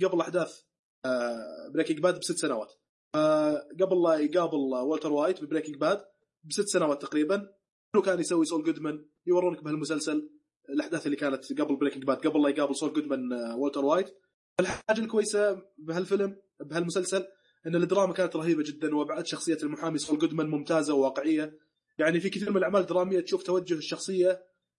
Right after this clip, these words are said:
كذا ثابت وجاف وما فيه مرونة، يعني يا طيب يا شرير، يا شرطي ولا حرامي، يا دكتور ولا مجرم، يا سوبر هيرو ولا رجل عصابة، زي كذا.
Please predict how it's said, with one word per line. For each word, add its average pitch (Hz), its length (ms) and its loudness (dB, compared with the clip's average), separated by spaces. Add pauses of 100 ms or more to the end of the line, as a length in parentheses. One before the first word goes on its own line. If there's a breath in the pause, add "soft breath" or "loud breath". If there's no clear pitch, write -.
(140)
كذا 165 260 0
ثابت 160 500 0
وجاف 151 500 0
وما 147 400 -2
فيه 170 140 0
مرونة، 156 400 0 (500)
يعني 160 180 2
يا 170 120 6
طيب 170 440 0 (200)
يا 160 60 0
شرير، 139 480 -2 (280)
يا 170 120 2
شرطي 165 320 0
ولا 165 180 4
حرامي، 147 420 -2 (400)
يا 165 100 2
دكتور 165 480 0
ولا 170 140 2
مجرم، 143 400 -4 (420)
يا 165 160 2
سوبر 175 240 2
هيرو 175 340 2
ولا 170 160 2
رجل 160 220 -2
عصابة، 160 320 -6 (460)
زي 160 180 0
كذا. 143 260 -6